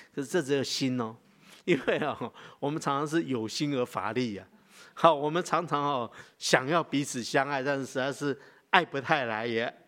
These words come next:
爱不周延呐，对不对？所以有的时候，你看，所以耶稣在这里怎么说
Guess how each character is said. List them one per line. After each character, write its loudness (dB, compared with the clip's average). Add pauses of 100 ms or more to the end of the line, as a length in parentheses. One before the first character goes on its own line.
(100)
爱 4
不 -6
周 2
延 0
呐， -6 (460)
对 8
不 6
对？ 4 (280)
所 10
以 2 (460)
有 4
的 4
时 -2
候， 2 (260)
你 -4
看， 2
所 2
以 4
耶 4
稣 0
在 2
这 0
里 0
怎 -2
么 -6
说 -2